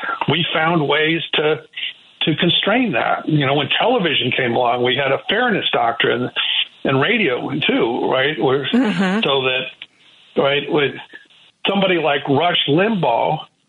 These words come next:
Speaker 1: could not have done what he did prior to the nineteen eighties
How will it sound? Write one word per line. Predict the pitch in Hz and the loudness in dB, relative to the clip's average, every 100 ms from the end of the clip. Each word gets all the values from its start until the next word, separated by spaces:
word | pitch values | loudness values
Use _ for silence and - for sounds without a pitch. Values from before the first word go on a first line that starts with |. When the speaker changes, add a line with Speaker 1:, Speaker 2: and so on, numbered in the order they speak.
| _ _ _ _ - | _ _ _ _ -4
Speaker 1:
could | 214 170 | -2 -2
not | 160 165 180 185 | 0 0 0 0
have | 151 127 - | -2 -4 -2
done | 165 190 202 | 0 0 0
what | 147 143 | 0 0
he | 143 143 135 | -2 -2 0
did | 190 196 127 156 - - - _ - - | 0 2 0 -2 -6 -16 -20 _ -8 -2
prior | 165 185 185 | 0 0 0
to | 147 143 | 0 0
the | 135 | 0
nineteen | 139 139 143 143 | 0 0 -2 0
eighties | 160 226 170 | 0 0 0